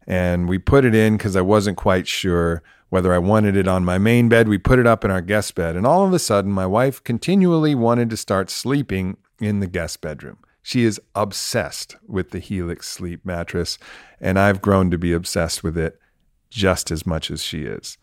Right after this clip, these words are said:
And I don't know what magic they put inside the Helix Sleep mattress,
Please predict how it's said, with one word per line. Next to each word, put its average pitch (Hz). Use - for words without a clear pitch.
And 98
I 170
don't 185
know 127
what 110
magic 98
they 92
put -
inside 90
the 92
Helix 101
Sleep 117
mattress, 120